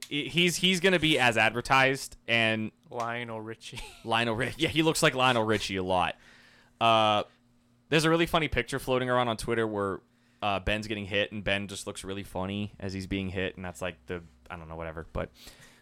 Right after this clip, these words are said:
Speaker 1: um, I, I don't know, man. Like, the Le'Veon supporters are there, like, saying, "Ah, James Conner fumbled and it cost them the game." Like, James Conner had a hundred and ninety-two scrimmage yards, which is more total scrimmage yards than Le'Veon Bell has had in, I believe, his last three games against Cleveland.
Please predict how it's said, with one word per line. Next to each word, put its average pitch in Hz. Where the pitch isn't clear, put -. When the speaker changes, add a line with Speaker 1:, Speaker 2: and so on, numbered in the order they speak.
Speaker 1:
um, 101
I, 127
I 208
don't 202
know, 127
man. 120
Like, 135
the 175
Le'Veon 247
supporters 175
are 151
there, 139
like, 127
saying, 135
"Ah, 175
James 160
Conner 151
fumbled 151
and 147
it 143
cost 143
them 143
the 139
game." 127
Like, 104
James 240
Conner 285
had 247
a 185
hundred 170
and 165
ninety-two 147
scrimmage 120
yards, 104
which 101
is 101
more 127
total 131
scrimmage 120
yards 104
than 104
Le'Veon 120
Bell 120
has 113
had 104
in, 110
I 107
believe, 117
his 123
last 113
three 117
games 101
against 90
Cleveland. -